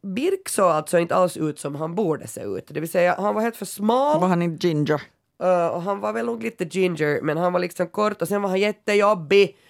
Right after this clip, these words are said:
Speaker 1: Alltså nu är han ju jobbig.
Speaker 2: Fast han är ganska jobbig i filmen
Speaker 1: Han är ju
Speaker 2: också.
Speaker 1: jobbig också. Men okej, kanske tiden har gjort sitt här. Jag tyckte, jag blev jätteirriterad på honom.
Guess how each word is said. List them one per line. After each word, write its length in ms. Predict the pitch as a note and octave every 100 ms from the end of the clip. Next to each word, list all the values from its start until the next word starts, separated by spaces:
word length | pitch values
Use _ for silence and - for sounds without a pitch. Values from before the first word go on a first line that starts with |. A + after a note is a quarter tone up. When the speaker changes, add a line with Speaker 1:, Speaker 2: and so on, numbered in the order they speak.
| _
Speaker 1:
Alltså 200 | F3+ G3+
nu 120 | A3
är 40 | A#3+
han 140 | A#3+
ju 100 | B3+
jobbig. 180 | A#3+ C4
Speaker 2:
Fast 100 | G#3+
han 120 | G3
är 60 | F#3
ganska 240 | F#3 -
jobbig 180 | E3 D3
i 40 | D3+
filmen 260 | D3 C#3
Speaker 1:
Han 140 | C#3 C#3
är 20 | C#3
ju 60 |
Speaker 2:
också. 160 | - C#3+
Speaker 1:
jobbig 140 | D3 C3+
också. 420 | - - C#3 C3
Men 140 | - F3
okej, 240 | G#3 F#3 - -
kanske 220 | G#3 A#3
tiden 340 | - A#3+ D#3
har 60 | C#3
gjort 200 | C#3 -
sitt 200 | D3+ B2
här. 100 | B2
Jag 120 | D#3+
tyckte, 200 | F3 - E3
jag 80 | D3+
blev 100 | D#3
jätteirriterad 760 | D#3+ A2 - B2+ A#2+ A#2 G2
på 80 | C3
honom. 140 | E3